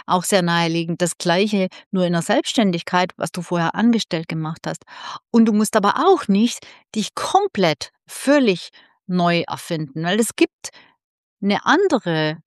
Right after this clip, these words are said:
Methode, eine andere Möglichkeit, die, ja, wie will ich sagen, die, die,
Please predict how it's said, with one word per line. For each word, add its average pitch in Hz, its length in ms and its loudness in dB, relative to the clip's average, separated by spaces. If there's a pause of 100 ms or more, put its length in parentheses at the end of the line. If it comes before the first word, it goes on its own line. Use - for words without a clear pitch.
(160)
Methode, 160 600 -4
eine 165 180 0
andere 285 220 2
Möglichkeit, 165 720 -2 (360)
die, 226 260 4
ja, 202 200 6
wie 196 120 2
will 208 100 2
ich 190 100 -2
sagen, 262 340 2
die, 196 220 -4 (140)
die, 185 160 -4